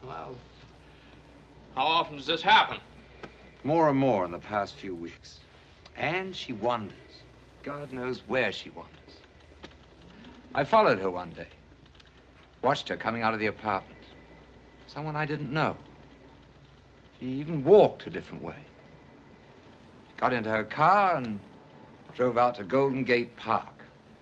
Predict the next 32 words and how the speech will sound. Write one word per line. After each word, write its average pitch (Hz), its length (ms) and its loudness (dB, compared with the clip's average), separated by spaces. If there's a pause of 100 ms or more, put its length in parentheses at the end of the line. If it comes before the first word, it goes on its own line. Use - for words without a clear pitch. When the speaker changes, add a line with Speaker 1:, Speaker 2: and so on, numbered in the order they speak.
(440)
Speaker 2:
Five 120 360 0
miles. 95 240 -2 (1700)
Sat 165 240 0
by 165 160 4
the 160 120 2
lake, 160 320 0 (720)
staring 131 540 -2
across 120 360 -4
the 131 80 -6
water 123 380 -2
at 82 120 -14
the 85 220 -12 (120)
pillars 101 340 -4
that 80 80 -16
stand 110 320 -2
on 107 100 -2
the 101 60 -6
far 104 340 -2
shore. 92 320 -8
You 123 140 -6
know, 92 240 -6 (180)
portals 95 480 -4
of 82 80 -12
the 85 80 -8
past. - 600 -12 (1080)
Sat 127 180 -8
there 120 200 0
a 120 40 0
long 156 300 2
time 120 420 -2
without 98 280 -2
moving. 120 300 -4